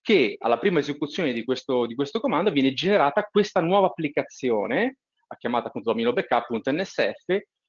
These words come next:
che, eh, l'amministratore userà per poter,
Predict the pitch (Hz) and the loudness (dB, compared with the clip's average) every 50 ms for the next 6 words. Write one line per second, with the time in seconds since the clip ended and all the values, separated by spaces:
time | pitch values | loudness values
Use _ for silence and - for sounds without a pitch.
0 | _ _ _ _ _ _ _ _ - - 254 185 143 120 - - - _ - 120 | _ _ _ _ _ _ _ _ -2 2 2 2 2 2 -2 -10 -16 _ -6 -4
1 | 110 107 104 98 110 117 131 147 160 175 160 - - 269 269 - 120 113 123 143 | -2 -2 -2 0 0 2 2 2 2 2 -2 -2 -4 -4 -2 2 2 4 4 4
2 | 170 - - - - 160 135 131 127 175 196 151 120 117 131 151 - - 113 - | 2 0 -2 -8 -8 -6 -6 0 2 4 4 4 4 2 2 0 0 -4 -6 0
3 | - 143 143 - 147 135 117 107 101 - - _ | 0 -2 2 2 4 4 4 2 0 -4 -12 _